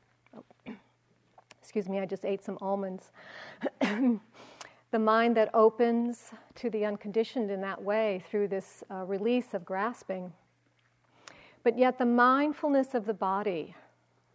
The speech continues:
such an important part of our practice, and I think even more so in some ways for us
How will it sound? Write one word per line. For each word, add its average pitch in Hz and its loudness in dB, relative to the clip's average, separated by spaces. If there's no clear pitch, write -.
such - -8
an 277 0
important 262 2
part 233 -2
of 214 -4
our 196 0
practice, 226 -6
and 220 4
I 233 4
think 254 2
even 240 2
more 254 4
so 220 0
in 202 0
some 214 -4
ways 202 -2
for 208 0
us 202 -4